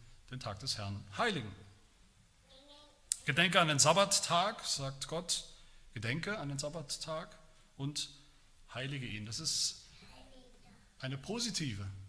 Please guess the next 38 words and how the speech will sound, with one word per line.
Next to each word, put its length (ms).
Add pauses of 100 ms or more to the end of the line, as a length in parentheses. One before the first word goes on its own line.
(120)
Absicht, 680
die 80
Gott 240
verfolgt, 680
auch 160
bei 140
uns, 520 (200)
die 40
im 80
Mittelpunkt 420
steht. 240 (100)
Das 140
ist 140
ja 80
eines 260
der 100
Gebote, 380
die 160
nicht 320
anfangen 440
mit 200 (280)
"Du 100
sollst 340
nicht", 540 (960)
sondern 260
mit 80
einer 180
positiven 760 (380)
Formulierung 520
sogar. 320 (640)
Aber 120
wie 40
tun 180
wir 60
das? 220
Wie 80
gedenken 380
wir 260